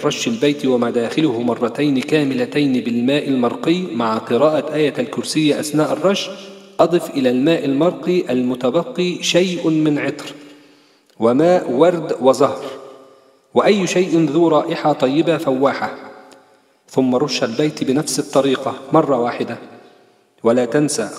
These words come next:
قراءة آية الكرسي أثناء الرش. وبعد أن تنتهي أشعل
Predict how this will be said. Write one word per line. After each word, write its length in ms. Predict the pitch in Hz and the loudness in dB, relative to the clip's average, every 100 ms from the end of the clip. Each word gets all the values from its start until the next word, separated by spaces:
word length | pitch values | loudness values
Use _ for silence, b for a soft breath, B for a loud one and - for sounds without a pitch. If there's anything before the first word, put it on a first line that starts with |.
| - | -4
قراءة 560 | 117 139 143 135 - | 2 2 2 -4 0
آية 200 | 147 135 131 | 0 0 -2
الكرسي 720 | 120 135 - 165 190 - 123 | -4 -4 -2 0 0 -2 -4
أثناء 480 | - 131 147 156 | -2 0 0 0
الرش. 480 | - 113 104 - - - - - - | -2 -2 -2 -4 -8 -12 -20 -20 -4
وبعد 340 | 107 139 135 | 2 2 2
أن 220 | 127 127 | -2 -2
تنتهي 540 | - 127 123 151 175 175 - - - - - _ _ b b b b b _ | -2 -2 -2 -2 -2 -4 -8 -16 -20 -20 -20 _ _ b b b b b _
أشعل 340 | 156 170 160 | 0 0 0